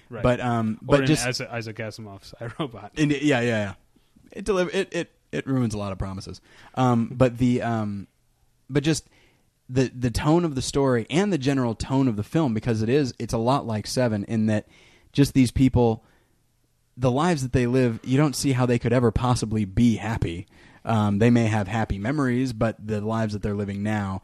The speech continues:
Speaker 2: certainly don't seem, they don't seem like they have any kind of good future, certainly. Um, and then, of course, you come to realize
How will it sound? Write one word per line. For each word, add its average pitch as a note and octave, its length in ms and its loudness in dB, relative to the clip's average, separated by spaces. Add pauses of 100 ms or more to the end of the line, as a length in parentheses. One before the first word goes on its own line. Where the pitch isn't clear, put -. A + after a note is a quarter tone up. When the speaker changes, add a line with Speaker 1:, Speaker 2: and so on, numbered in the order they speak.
(220)
Speaker 2:
certainly A#2 300 -2
don't G2+ 240 -2
seem, G2+ 520 -4 (560)
they B2+ 100 0
don't C#3+ 140 4
seem C#3 160 0
like B2 160 0
they B2 80 0
have A2+ 160 0
any A2 160 -2
kind A2 160 -4
of F2+ 100 -8
good F#2+ 220 -2
future, C3+ 460 0
certainly. G2 500 0 (380)
Um, G#2+ 380 2
and A#2+ 160 2
then, A#2 100 4
of G#2 100 -2
course, G#2+ 300 -2
you G#2+ 60 -2
come G#2+ 220 0
to G2+ 120 -6
realize G2 720 -2